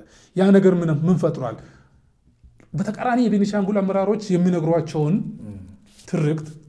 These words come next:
Speaker 1: አምነው ተቀብለዋል። በተግባርም እየታየ አይነት አድርገው ወስደዋል።
Speaker 2: እሺ፣ አያይዘህ
Speaker 1: ስለ
Speaker 2: ከልማት ስራዎች ጋር በተያያዘ የቤኒሻንጉል ጉሙዝ ክልል እንደ ክልል ከቆመ በኋላ ልክ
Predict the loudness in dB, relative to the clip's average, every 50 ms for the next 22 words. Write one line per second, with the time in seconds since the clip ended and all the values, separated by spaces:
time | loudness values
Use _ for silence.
0 | -6 0 2 2 4 4 2 2 0 -2 -4 -6 -8 -10 -12 -12 -12 -14 -16 -18
1 | -20 _ _ -2 0 0 0 0 2 2 2 2 2 2 2 2 0 0 -2 -4
2 | -4 -6 -6 -8 -12 -12 -14 -18 -18 -14 -12 -10 -8 -8 -8 -8 -8 -10 -10 -10
3 | -14 -14 -14 -14 -14 -14 -14 -14 -14 -18 -20 _ _ _ -20 -20 -20 -20 -20 -20
4 | -20 _ -14 -12 -10 -10 -8 -8 -6 -6 -6 -8 -10 -12 -12 -12 -12 -12 -12 -14
5 | -14 -10 -6 -4 -2 0 -2 -2 -4 -6 -8 -8 -8 -8 -8 -10 -10 -10 -10 -12
6 | -12 -12 -12 -10 -10 -10 -10 -12 -14 -20 -20 -20 -20 _ _ _ _ -18 -14 -12
7 | -12 -10 -12 -12 -12 -14 -14 -14 -14 -14 -14 -12 -12 -12 -12 -14 -14 -16 -14 -14
8 | -14 -14 -14 -14 -14 -14 -14 -14 -14 -14 -14 -14 -16 -18 -16 -16 -16 -14 -14 -14
9 | -12 -12 -12 -12 -12 -12 -14 -18 -20 -20 -20 _ _ _ _ -12 -12 -12 -12